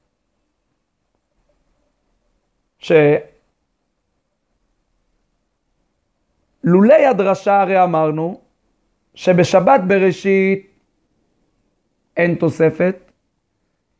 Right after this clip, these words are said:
ובשמיטה מצד הסברה יש תוספת. נו, אז אולי עכשיו אני אלמד משמיטה, אולי כל הדרשה באה ללמד אותי משמיטה על שבת בראשית,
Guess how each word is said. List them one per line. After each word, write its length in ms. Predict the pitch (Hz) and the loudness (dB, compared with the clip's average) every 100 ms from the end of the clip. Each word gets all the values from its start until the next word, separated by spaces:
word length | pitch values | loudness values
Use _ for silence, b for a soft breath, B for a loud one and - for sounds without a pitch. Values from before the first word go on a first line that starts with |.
| _ _ | _ _
ובשמיטה 840 | 160 175 175 190 196 196 294 294 220 | 0 2 2 0 0 0 2 2 2
מצד 420 | 202 196 262 233 | -2 0 0 0
הסברה 580 | - - 214 214 285 247 | -4 -4 -2 0 0 0
יש 220 | 226 226 | 0 -2
תוספת. 520 | - 190 - - 135 - _ _ _ _ _ _ _ - | -2 -8 -6 -12 -12 -18 _ _ _ _ _ _ _ -4
נו, 240 | 160 196 - _ _ _ _ _ _ _ - | -2 -2 -6 _ _ _ _ _ _ _ -6
אז 180 | 135 | -2
אולי 240 | 170 220 262 | 2 2 2
עכשיו 440 | 196 - 226 233 | 0 0 0 0
אני 180 | 208 185 | 0 -2
אלמד 640 | 180 180 226 208 180 170 160 - | -2 0 2 2 0 -2 -6 -12
משמיטה, 880 | 151 165 214 - 180 180 - 208 202 | -6 -2 -2 -2 -2 -4 0 2 2
אולי 280 | 170 180 240 240 | 2 2 2 0
כל 140 | 226 | 0
הדרשה 440 | 220 175 180 208 208 | 0 0 -2 2 2
באה 180 | 202 | 2
ללמד 380 | 202 180 175 208 | 2 2 0 0
אותי 400 | 202 196 165 165 - _ _ _ _ _ | -2 0 -2 -4 -10 _ _ _ _ _
משמיטה 640 | 175 170 170 175 - 214 | -2 0 0 0 2 2
על 140 | 208 180 | 2 0
שבת 320 | 175 170 190 | -4 -2 -2
בראשית, 600 | 180 175 160 - 160 - | -2 -6 -6 -6 -8 -8